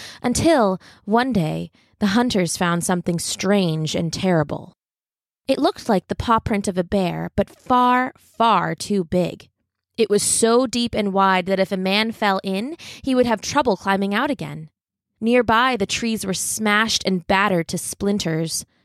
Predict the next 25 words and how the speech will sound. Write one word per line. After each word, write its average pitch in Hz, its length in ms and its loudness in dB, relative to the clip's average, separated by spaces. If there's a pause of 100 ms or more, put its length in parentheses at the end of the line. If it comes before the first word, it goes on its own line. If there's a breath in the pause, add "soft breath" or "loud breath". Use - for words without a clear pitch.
(300)
The - 80 -2
hunters, 170 580 0 (240 loud breath)
wary 214 480 2
and 180 220 -2
worried, 190 400 0
searched, - 600 0 (280 loud breath)
but - 180 -4
found 196 320 0
no 214 220 4
more 220 260 4
tracks 185 460 -4
that 156 240 -4
day. 151 420 -6 (1000)
Unfortunately, 240 840 0 (220 soft breath)
they 226 120 2
also 214 320 2
found 180 360 2
no 185 180 4
deer, 170 540 -2 (200)
and 202 140 2
that 185 160 2
night 196 400 -2
they 175 100 0
went 156 200 -4
hungry. 160 420 -8